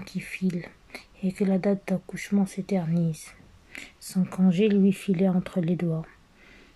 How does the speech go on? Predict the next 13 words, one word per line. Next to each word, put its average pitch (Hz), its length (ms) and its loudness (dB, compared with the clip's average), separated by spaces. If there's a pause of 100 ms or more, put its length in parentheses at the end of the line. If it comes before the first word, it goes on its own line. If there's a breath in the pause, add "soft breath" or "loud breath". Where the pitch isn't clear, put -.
(340 soft breath)
J'étais 190 360 2
dans 196 180 6
la 185 120 4
bonne 170 320 4
humeur, 190 460 6
la 175 100 0
bienveillance. 190 960 2 (380)
Je 214 240 4
rigolais, 208 600 4
j'essayais 220 480 0
de 196 160 -4
détendre 190 580 0
l'atmosphère. 180 800 -2